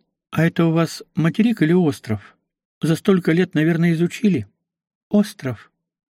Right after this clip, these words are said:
У нас хранится карта, составленная отцом и дядей Савелием.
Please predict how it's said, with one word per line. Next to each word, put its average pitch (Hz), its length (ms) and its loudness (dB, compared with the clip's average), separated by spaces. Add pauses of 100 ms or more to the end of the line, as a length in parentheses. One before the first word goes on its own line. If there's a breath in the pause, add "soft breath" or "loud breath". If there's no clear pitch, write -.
У 214 60 2
нас 226 180 2
хранится 190 460 0
карта, 185 380 -4
составленная 139 680 -2
отцом 147 360 -4
и 120 40 -4
дядей 131 260 -2
Савелием. 123 680 -4